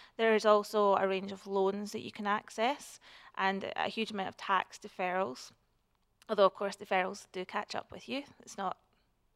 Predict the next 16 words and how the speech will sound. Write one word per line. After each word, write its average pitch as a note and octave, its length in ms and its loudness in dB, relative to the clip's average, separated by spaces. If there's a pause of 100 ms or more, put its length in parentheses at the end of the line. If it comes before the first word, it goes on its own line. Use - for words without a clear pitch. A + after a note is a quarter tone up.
(120)
no G3+ 160 -6
pay, F#3+ 200 -8
you G#3+ 240 -8
have G#3+ 180 -6
to - 80 -16
pay - 160 -10
them G3 160 -8
eventually. G3 560 -8 (600)
Um, G#3 400 6
but G#3+ 200 8
f-, - 280 -20
for C4 300 10
these A#3 480 -4
smaller G#3 460 6
ones, G3 560 0
the, G#3 120 -6